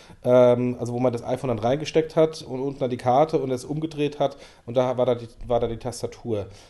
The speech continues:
Ähm, ob die das noch verkaufen oder mittlerweile auch wie alle anderen separates, äh, Bluetooth oder Connected Device machen,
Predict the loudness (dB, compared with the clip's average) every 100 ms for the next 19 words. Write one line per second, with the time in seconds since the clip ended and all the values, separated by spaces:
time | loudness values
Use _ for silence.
0 | -6 0 2 2 -6 0 0 0 -2 -2
1 | 0 -4 -6 -2 2 4 2 -4 -4 -4
2 | -2 0 0 -2 -6 -6 -6 -6 -4 -6
3 | -4 -6 -4 -2 -4 -4 -10 -12 -6 -6
4 | -4 -8 -8 -6 -8 -4 -4 -4 -4 -6
5 | -6 -8 -4 -2 -4 -4 -6 -6